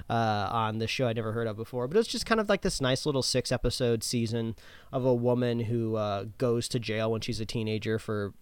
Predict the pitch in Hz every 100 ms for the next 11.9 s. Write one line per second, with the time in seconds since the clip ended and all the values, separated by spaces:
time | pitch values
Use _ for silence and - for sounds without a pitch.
0 | - - - - 127 - 131 117 117 110
1 | 110 110 - 107 104 101 104 101 107 -
2 | 110 107 104 104 113 110 120 110 104 104
3 | - 110 117 110 107 117 101 101 - -
4 | 117 117 117 117 117 120 127 127 - 117
5 | 104 143 139 - - - - - 110 107
6 | 104 101 101 - 240 240 220 160 156 165
7 | 131 - 113 110 113 110 104 135 135 120
8 | 127 175 180 165 156 - - 214 214 -
9 | 175 160 156 151 - - - - 127 120
10 | 131 127 - 127 117 143 131 - - -
11 | 131 123 117 - - 160 156 - -